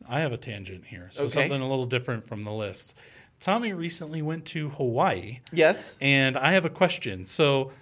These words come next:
Speaker 1: I know everything is more expensive in Hawaii because it has to be shipped there.
Speaker 2: Sure.
Speaker 1: Do they have all the vehicles that we have here in the forty-eight states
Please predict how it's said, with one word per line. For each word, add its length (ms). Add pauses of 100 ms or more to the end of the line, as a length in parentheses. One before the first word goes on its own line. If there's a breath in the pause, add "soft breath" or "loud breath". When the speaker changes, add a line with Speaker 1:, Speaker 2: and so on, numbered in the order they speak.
(340 loud breath)
Speaker 1:
I 120
know 480
everything 480
is 140
more 180
expensive 500
in 160
Hawaii 260
because 320
it 60
has 240
to 100
be 80
shipped 400
there. 220
Speaker 2:
Sure. 260 (320 loud breath)
Speaker 1:
Do 140
they 140
have 500 (300)
all 280
the 100
vehicles 540
that 160
we 80
have 300
here 440
in 160
the 80
forty-eight 640
states 640